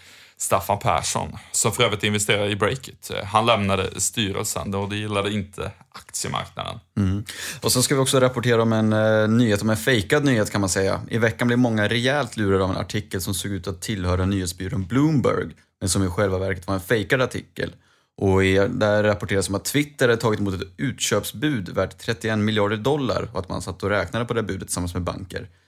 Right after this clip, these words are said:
Speaker 2: Vilket då fick aktien att rusa med åtta och en halv procent tror jag det var. Eh, men det var alltså en fejkad nyhet, så aktien dök tillbaka senare på ursprunglig nivå. Och vem som ligger bakom sajten, det är högst oklart.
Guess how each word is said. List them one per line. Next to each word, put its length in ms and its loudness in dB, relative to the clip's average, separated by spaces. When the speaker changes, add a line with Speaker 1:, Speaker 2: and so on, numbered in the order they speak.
Speaker 2:
Vilket 200 0
då 80 2
fick 200 0
aktien 420 0
att 160 -2
rusa 360 0
med 200 0
åtta 240 -4
och 40 -2
en 60 0
halv 200 -2
procent 360 -2
tror 140 0
jag 80 -4
det 40 -2
var. 100 -6
Eh, 400 4
men 100 4
det 60 8
var 60 8
alltså 180 6
en 160 6
fejkad 580 2
nyhet, 340 2
så 280 2
aktien 560 -2
dök 340 0
tillbaka 260 -2
senare 220 -4
på 380 -4
ursprunglig 400 -2
nivå. 200 -2
Och 340 -8
vem 140 -4
som 220 -4
ligger 140 -6
bakom 220 -4
sajten, 320 -4
det 80 -2
är 240 -2
högst 240 -2
oklart. 360 -6